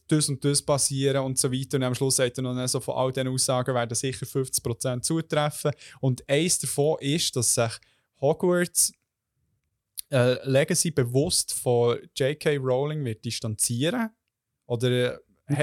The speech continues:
Speaker 1: hat's, äh, haben sie sich, glaub ich, sogar auch schon. Und dass es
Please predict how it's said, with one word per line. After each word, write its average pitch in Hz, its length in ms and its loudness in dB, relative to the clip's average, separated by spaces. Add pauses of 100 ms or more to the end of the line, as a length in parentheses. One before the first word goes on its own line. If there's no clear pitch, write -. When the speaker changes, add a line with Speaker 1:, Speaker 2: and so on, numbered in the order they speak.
Speaker 1:
hat's, 123 260 4
äh, 127 260 -8
haben 131 200 0
sie 208 100 -6
sich, 185 200 -2
glaub 165 160 -2
ich, - 40 -8
sogar 160 320 -2
auch 147 120 -2
schon. 170 200 -4 (520)
Und 170 340 0
dass - 160 0
es 123 160 -4